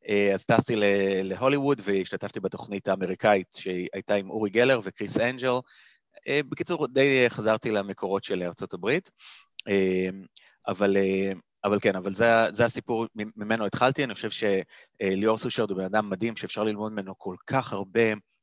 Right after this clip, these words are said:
על התמדה ועקביות. הוא אחד ה-, ה-heroes שלי, אני ממש רואה אותו ו-looking up, כי אני ממש מעריץ את היכולות שלו. אה, אני הלכתי לכיוון קצת שונה, של באמת כל העולם הזה של הרצאות והשפעה,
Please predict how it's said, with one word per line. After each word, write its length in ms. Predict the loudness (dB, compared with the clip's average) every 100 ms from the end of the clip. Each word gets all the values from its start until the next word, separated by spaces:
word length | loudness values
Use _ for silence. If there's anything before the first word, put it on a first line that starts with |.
| -6
על 140 | -4
התמדה 520 | -4 -6 -8 -2 -2 -2
ועקביות. 560 | -6 -10 -6 -4 -4
הוא 120 | -6 -4
אחד 320 | 0 0 2
ה-, 240 | 2 2 -4 -12 -16 -6
ה-heroes 760 | -4 -4 -4 2 6 6 4
שלי, 260 | -4 0 0
אני 100 | 0
ממש 280 | -4 -4 -2
רואה 120 | -2
אותו 260 | -2 -4
ו-looking 420 | -4 -4 -6 -6 0
up, 240 | 0 -2
כי 120 | -6 -6
אני 160 | -6
ממש 420 | -10 -8 -8 -10 -14 -20 _
מעריץ 380 | 2 2 2 -4
את 140 | -4 -4
היכולות 580 | -4 -4 -4 -4 -6
שלו. 260 | -4 -4 -4 -6 _ _ _ _ _
אה, 340 | 2 4 6 4 -2 -12 _ -4
אני 140 | 0
הלכתי 280 | 2 0 -2
לכיוון 300 | -4 -8 -6
קצת 200 | -6 -4
שונה, 400 | -6 -4 -2 -2 -4 _ _ _ _ _ _ _ -20 -20 -18
של 120 | -8 -2
באמת 220 | -2 -2
כל 140 | 2
העולם 220 | 4 4
הזה 100 | 0
של 200 | -2 0
הרצאות 560 | -2 0 -2 0 -2 -2
והשפעה, 540 | -6 -6 -2 2 4